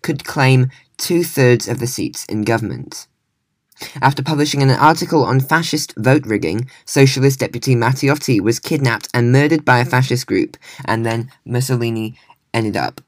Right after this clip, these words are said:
consolidating his political power following this event in June nineteen twenty-four.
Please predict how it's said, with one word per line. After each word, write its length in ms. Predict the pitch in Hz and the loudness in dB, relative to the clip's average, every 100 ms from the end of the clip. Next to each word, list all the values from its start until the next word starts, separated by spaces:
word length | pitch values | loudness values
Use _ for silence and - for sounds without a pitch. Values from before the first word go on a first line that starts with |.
| - | -6
consolidating 760 | 131 113 127 120 113 110 95 | -4 0 2 2 2 0 -2
his 160 | 120 107 | -4 -2
political 400 | 107 101 - 107 | -2 -4 -4 -6
power 280 | 127 101 90 | -2 -4 -4
following 360 | - 113 104 104 | -4 -2 -2 -2
this 140 | 104 | -6
event 440 | 92 98 71 - - | -8 -8 -10 -12 -10
in 160 | 101 | -8
June 200 | 95 95 | -6 -6
nineteen 280 | 92 87 104 | -6 -8 -8
twenty-four. 560 | 101 - - - 92 | -10 -12 -14 -12 -14